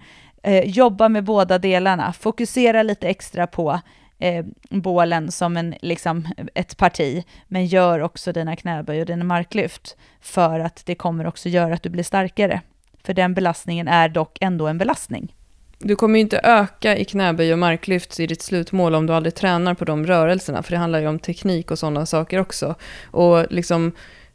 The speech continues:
Speaker 2: om man tittar på, um, eh, Bli Hardcore som ett av våra mest populära program, eller att vi har den perioden just nu i Team Styrkebyrån, där vi har lite extra bålträning. Det betyder ju inte att vi har fokus i pro-, programmet är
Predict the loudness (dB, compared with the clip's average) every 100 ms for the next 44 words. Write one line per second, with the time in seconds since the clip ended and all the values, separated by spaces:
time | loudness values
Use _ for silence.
0 | -12 0 2 2 2 0 0 0 2 2
1 | 2 0 -2 -6 -10 -10 -10 -10 -8 0
2 | 4 4 6 4 4 0 0 0 -2 -4
3 | -2 0 0 0 -4 -6 0 0 0 2
4 | 2 2 2 0 -2 -2 0 4 4 4
5 | 0 0 2 2 2 0 -2 -4 -4 -4
6 | -2 -2 -2 -2 -4 -2 2 2 2 -2
7 | 0 0 0 0 -4 -6 -2 -2 -2 -8
8 | -20 -8 2 4 4 0 -2 -2 0 0
9 | -2 0 0 2 2 0 0 2 0 -2
10 | -14 0 0 2 0 2 2 0 0 -4
11 | -4 0 0 0 -2 -2 -2 -8 -4 -4
12 | 0 0 4 4 4 0 -2 0 0 0